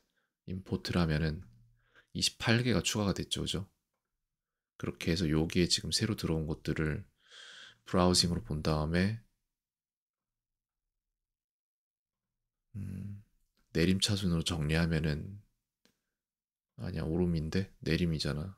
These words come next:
어, 왜 이래? 다시 열어야 될 것 같은데? 어디로 왔지? 와우. 큰일 났네요. 딴 데로 갔네, 오늘 추가한 게.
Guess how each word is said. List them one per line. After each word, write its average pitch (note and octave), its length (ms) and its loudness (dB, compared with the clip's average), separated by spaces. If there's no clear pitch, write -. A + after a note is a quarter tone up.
어, G2 140 -8
왜 F2+ 140 6
이래? A2 200 0
다시 G2 400 0
열어야 F#2 220 4
될 E2+ 140 0
것 - 140 -6
같은데? A#2 340 -10
어디로 F#2+ 260 2
왔지? G#2 360 0
와우. E2+ 400 2
큰일 - 180 -4
났네요. F2+ 440 2
딴 A2 180 2
데로 C3 160 6
갔네, D#2+ 240 4
오늘 D#2 180 0
추가한 F#2 400 0
게. F#2+ 220 -4